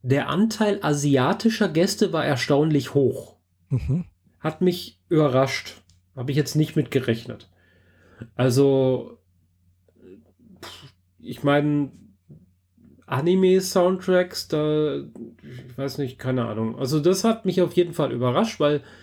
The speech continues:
Speaker 1: das war bestimmt ein Drittel der Gäste waren, waren asiatischer Herkunft.
Speaker 2: Oh.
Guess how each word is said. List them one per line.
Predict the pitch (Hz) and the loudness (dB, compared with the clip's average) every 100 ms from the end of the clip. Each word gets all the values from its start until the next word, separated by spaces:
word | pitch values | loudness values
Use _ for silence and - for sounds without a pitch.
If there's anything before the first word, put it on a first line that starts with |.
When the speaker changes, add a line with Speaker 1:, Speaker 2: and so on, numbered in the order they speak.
| - - - | -20 -16 -8
Speaker 1:
das | 120 | -2
war | 160 | 0
bestimmt | 151 - 202 220 214 | 0 0 0 0 -2
ein | 143 | 0
Drittel | 131 175 185 | 2 2 2
der | 147 135 | 2 2
Gäste | 123 131 - 135 | 2 0 0 0
waren, | 123 123 123 123 120 | 2 2 2 0 0
waren | 117 117 120 | 0 0 -4
asiatischer | 120 123 120 120 117 117 120 | -4 -2 2 0 0 -2 -2
Herkunft. | 113 113 117 101 - - - | -2 -2 -6 -8 -10 -14 -2
Speaker 2:
Oh. | 202 151 | 2 2